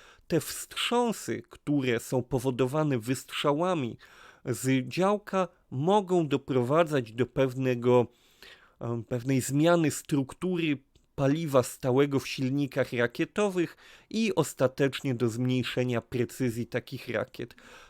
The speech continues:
Co ciekawe, w swoich nowszych systemach, w pancyrach Rosjanie zastosowali bardzo podobny układ. Tutaj widzimy, że ta przestrzeń pomiędzy lufą i tubami z rakietami jest trochę większa.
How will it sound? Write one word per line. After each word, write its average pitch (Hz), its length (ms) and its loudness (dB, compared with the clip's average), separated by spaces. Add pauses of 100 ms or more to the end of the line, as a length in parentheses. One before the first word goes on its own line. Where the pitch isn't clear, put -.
(120)
Co 254 240 0
ciekawe, 226 520 -2
w - 60 -12
swoich - 420 -2
nowszych 185 560 -2
systemach, 175 760 -2 (340)
w - 140 -18
pancyrach 160 800 -2
Rosjanie 170 560 -2
zastosowali 151 760 -4
bardzo 165 420 2
podobny 190 580 0
układ. 165 480 0 (360)
Tutaj 262 340 -2
widzimy, 208 560 -4
że 170 180 0
ta 156 420 0 (420)
przestrzeń 147 760 0 (100)
pomiędzy 151 760 0 (440)
lufą 135 680 2 (120)
i 143 320 0 (240)
tubami 143 520 2
z 113 80 -6
rakietami 156 600 0
jest 147 160 -2
trochę 160 280 -2
większa. 185 640 -2